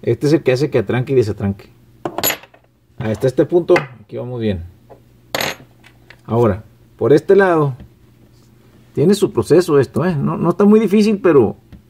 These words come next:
pero ya, ahí, aquí van a tener el video. Por este lado, necesitamos, lo que necesitamos ahora es sacar, eh, esta, esta parte. Y claro, no sale así nomás. Ahora, est-, esta misma herramienta se va a usar aquí.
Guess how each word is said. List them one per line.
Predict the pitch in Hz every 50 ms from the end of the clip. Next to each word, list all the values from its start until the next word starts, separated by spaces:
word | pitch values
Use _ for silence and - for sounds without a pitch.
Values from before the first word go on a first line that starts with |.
| _ _ _ _
pero | - 127 123 123
ya, | 131 139 135 -
ahí, | 143 151 165 170
aquí | 147 - - 165
van | 180 180
a | 170
tener | 165 165 170
el | 170 143
video. | 139 123 120 113 98 95 - - _ _ _ - - _ _ _ _ _ _ _ _ _ _ _ _ _ _
Por | - 143 160
este | 175 175 - 214 208
lado, | 208 196 175 170 165 156 143 139 - _ _ _ _ _ _ _ _ _ - _ _
necesitamos, | 139 135 139 131 - 156 175 185
lo | 185 170 139
que | 143
necesitamos | 143 135 151 165 180 180
ahora | 175 175 175
es | 165 147
sacar, | 170 160 - 160 160
eh, | 156 151 - - _ - - - _ _ _
esta, | 139 147 151 143 - 160 -
esta | - 143 - - - -
parte. | 160 165 165 - 160 139 - - _ _ _ _ _ _ _ _ _ - _ _ _ _ _ _ _ _ _ _ _ _ _ _ _
Y | - 123
claro, | - - 131 143 151 151
no | 147 147
sale | - 151 143 147 147
así | 131 - 139
nomás. | 139 139 143 151 160 143 - - - - - _ - _ _ _ _ _ _ _ _ _ _ _ _ _ _ _ _ _ _ - - _ _
Ahora, | 120 117 107 101 95 107 - - _ _ _ _
est-, | - 139 147 147 - - -
esta | 147 151 156 - 208 208
misma | 202 202 208 202 202
herramienta | 196 190 196 190 185 175 165 147 170 165 160 151
se | - -
va | 123 123
a |
usar | 131 - 147 143
aquí. | 143 135 - 156 165 156